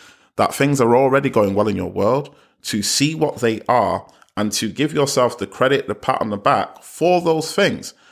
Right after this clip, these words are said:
and to recognize that you are a capable person, that you can handle it,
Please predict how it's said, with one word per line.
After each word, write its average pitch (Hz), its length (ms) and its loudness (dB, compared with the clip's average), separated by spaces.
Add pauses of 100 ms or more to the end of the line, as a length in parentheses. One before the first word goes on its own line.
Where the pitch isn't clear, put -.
(260)
and 117 120 0
to 113 120 -2
recognize 104 560 0
that - 160 -6
you 117 260 -4
are 113 260 2
a 101 40 -4
capable - 440 -4
person, - 460 -2 (420)
that - 140 -4
you 120 80 0
can 117 200 -4
handle 135 360 -4
it, - 140 -10